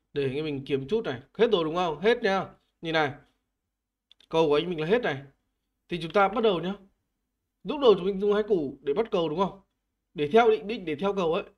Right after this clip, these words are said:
Nhưng mà khi mà theo cầu mà không được ấy, thì chúng ta bắt buộc phải đánh gì? Từ ba củ cho đến bốn củ. Với cả các cái dạng cầu mà chúng ta sẽ bắt tới. Anh nhìn thấy không? Ở đây ấy, thì, ờ, nếu như mà theo cái cách nhìn của mình ấy, thì ở đang cũng khá là zigzag. Nhưng mà khả năng cao zigzag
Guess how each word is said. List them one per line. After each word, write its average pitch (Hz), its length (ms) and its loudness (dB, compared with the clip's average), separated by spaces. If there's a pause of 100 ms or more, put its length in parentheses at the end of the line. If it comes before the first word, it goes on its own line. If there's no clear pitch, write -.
Nhưng 214 180 0
mà 185 60 0
khi 226 180 -2
mà 185 140 -4
theo 208 120 2
cầu 185 120 -2
mà 151 60 -6
không 151 100 -8
được 165 140 -4
ấy, 220 200 -6
thì 151 120 -16
chúng 139 120 -8
ta 160 100 -6
bắt 240 100 -2
buộc - 160 2
phải 139 80 -6
đánh 135 180 -8
gì? 170 220 -6 (260)
Từ 160 80 -10
ba 180 180 2
củ 147 200 -2
cho 165 80 -8
đến 151 140 -6
bốn 139 140 -8
củ. 196 240 2 (420)
Với 180 280 6
cả 185 180 0
các 226 80 0
cái 240 80 -6
dạng 160 120 -4
cầu 147 160 0
mà 139 120 -6
chúng 147 100 -2
ta 165 40 -6
sẽ 208 120 -4
bắt 240 180 0
tới. 165 280 -2 (100)
Anh 165 100 -14
nhìn 156 100 -6
thấy 160 80 0
không? 185 100 -4 (580)
Ở 190 120 2
đây 240 160 8
ấy, 277 220 -4
thì, 170 200 0
ờ, 156 500 2
nếu 175 200 -4
như 226 280 0
mà 185 320 0
theo 190 400 -4
cái 202 140 -4
cách 226 160 -14
nhìn 170 180 -4
của 143 60 -4
mình 143 220 -4
ấy, - 180 -6 (280)
thì 147 140 -4
ở 123 60 -4
đang 170 220 -4
cũng 202 160 -2
khá 196 160 -6
là 220 80 0
zigzag. 220 280 -6 (560)
Nhưng 208 120 2
mà 202 80 4
khả 165 120 -4
năng 165 140 -8
cao 196 160 0
zigzag 226 220 -6